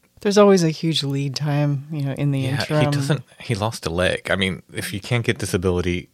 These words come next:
Speaker 1: Yeah.
Speaker 2: after that, I don't know what more they can do. In any case,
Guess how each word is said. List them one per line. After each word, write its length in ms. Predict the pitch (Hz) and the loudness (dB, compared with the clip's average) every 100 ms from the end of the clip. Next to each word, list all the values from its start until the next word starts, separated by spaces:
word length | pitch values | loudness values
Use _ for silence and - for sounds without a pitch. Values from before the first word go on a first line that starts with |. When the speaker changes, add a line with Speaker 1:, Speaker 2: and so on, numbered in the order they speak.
| - | -10
Speaker 1:
Yeah. 220 | 156 147 147 _ _ - | -6 -6 -8 _ _ -6
Speaker 2:
after 280 | 101 - 87 | -4 -2 0
that, 200 | 85 92 | 0 0
I 60 | 107 | -2
don't 200 | 98 92 | -2 -2
know 380 | 95 87 85 82 _ _ _ _ _ _ _ _ _ _ _ _ | -2 0 -2 -6 _ _ _ _ _ _ _ _ _ _ _ _
what 180 | 104 98 | -2 -2
more 200 | 95 90 | 0 0
they 80 | 85 | 0
can 140 | - | -4
do. 280 | 82 82 85 - | -4 -4 -6 -2
In 160 | 120 | 4
any 180 | 123 120 | 4 4
case, 400 | - 98 90 - | 4 2 2 -2